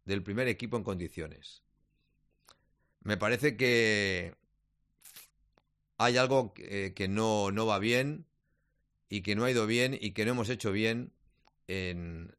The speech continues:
en esta pretemporada, no solo la de ahora, sino la de verano. Bueno, aunque la de ahora quedaba de momento un mes y pico para fichar, pero la planificación ha sido lamentable,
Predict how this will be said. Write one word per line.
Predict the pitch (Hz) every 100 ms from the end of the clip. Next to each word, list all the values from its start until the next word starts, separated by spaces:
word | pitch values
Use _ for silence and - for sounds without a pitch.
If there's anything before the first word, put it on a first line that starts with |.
| -
en | 90
esta | 104 95 104 95 92
pretemporada, | 90 90 82 90 101 113 139 160 _ _ _ _ _ _ _ _ -
no | 104
solo | 107 107 95
la | 90 90
de | 90
ahora, | 107 135 156
sino | - 95
la | 90 87
de | 87
verano. | 85 87 107 123 165 - _ _ _ _ _ _ _ _
Bueno, | 101 92
aunque | 76
la | 82
de | 82
ahora | 85 95 101
quedaba | 98 95 92 87 82 - -
de | 85 92
momento | 90 104 107 95 104 98 92 87 85 -
un | 110 107
mes | 107 113 95 -
y | 85
pico | 120 110 101
para | 92 90 85 82 82
fichar, | 87 - 117 151 220 _ _ _ - _ _ _ _
pero | - 107 101 101 98 95 92 87 85 82 85 78 -
la | 87
planificación | 82 95 92 92 92 113
ha |
sido | 101 117 123 -
lamentable, | - 87 82 82 80 98 87 69 -